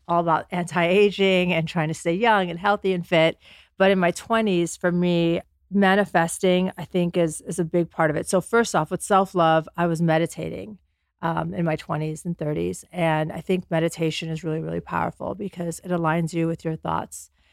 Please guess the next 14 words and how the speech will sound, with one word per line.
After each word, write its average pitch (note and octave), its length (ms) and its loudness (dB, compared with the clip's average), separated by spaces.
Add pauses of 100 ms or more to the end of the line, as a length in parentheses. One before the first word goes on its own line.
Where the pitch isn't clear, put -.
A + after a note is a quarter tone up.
(200)
And E3+ 360 0
it E3+ 120 -8
just D#3+ 400 -2
helps F3 540 0
you E3 380 2
really D#3+ 380 2
kind E3 300 -4
of D#3 220 -4 (520)
get A3 360 4
your F#3+ 340 4
thoughts E3+ 400 2
in F3 120 -4
order E3 360 2
to D#3 460 -2